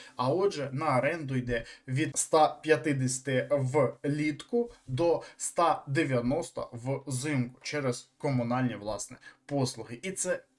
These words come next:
пипець як багато. Типу, хтось би б сказав: «Треба ж скоротити, і будеш менше витрачати». Але велика кількість позицій, а, необхідність мати це в асортименті, щоб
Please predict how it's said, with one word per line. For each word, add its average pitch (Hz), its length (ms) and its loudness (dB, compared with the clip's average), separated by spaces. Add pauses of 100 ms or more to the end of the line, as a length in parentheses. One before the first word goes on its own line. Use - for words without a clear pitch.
пипець 143 500 4
як 113 180 -12
багато. 113 480 -6
Типу, 151 280 -2
хтось 160 280 2
би 139 120 -4
б 135 80 -4
сказав: 156 460 4
«Треба 196 320 -2
ж - 180 2
скоротити, 196 720 2
і 135 160 -2
будеш 135 420 -2
менше 180 480 0
витрачати». 120 720 -4
Але 131 520 2
велика 131 400 0
кількість 95 580 -16
позицій, 214 680 -4
а, 123 300 4
необхідність 131 720 2
мати 123 320 0
це 110 160 -8 (100)
в 123 220 -4
асортименті, 120 840 -4
щоб - 200 -8